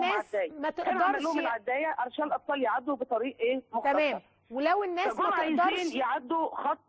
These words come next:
Speaker 2: مية في الأرض بتاعة الراجل، فقال لهم: "لا، أنت هتحفروا لخط مية وإيه، وهتبوظوا لي الأرض، فتعدوا عليه بالضرب."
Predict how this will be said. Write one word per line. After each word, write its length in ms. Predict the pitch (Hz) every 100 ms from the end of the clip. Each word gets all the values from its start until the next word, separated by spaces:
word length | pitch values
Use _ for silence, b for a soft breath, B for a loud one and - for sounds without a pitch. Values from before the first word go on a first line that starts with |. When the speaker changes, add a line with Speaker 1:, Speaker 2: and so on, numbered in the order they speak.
| _
Speaker 2:
مية 540 | 277 233 262 302 311 320 -
في 80 | -
الأرض 360 | - - 277 240
بتاعة 460 | 254 - 226 247 262 -
الراجل، 420 | 277 330 359 202 - -
فقال 180 | 196 220
لهم: 200 | 285 302
"لا، 140 | 320 -
أنت 180 | 294 254
هتحفروا 640 | - 208 - 262 196 -
لخط 320 | - 269 -
مية 400 | 220 220 269 339 - _ b b b -
وإيه، 220 | - -
وهتبوظوا 640 | 285 269 233 226 240 285
لي 60 | 294
الأرض، 300 | 240 214 170 - _
فتعدوا 400 | 233 220 262 254
عليه 200 | 220 233
بالضرب." 420 | 240 185 214 262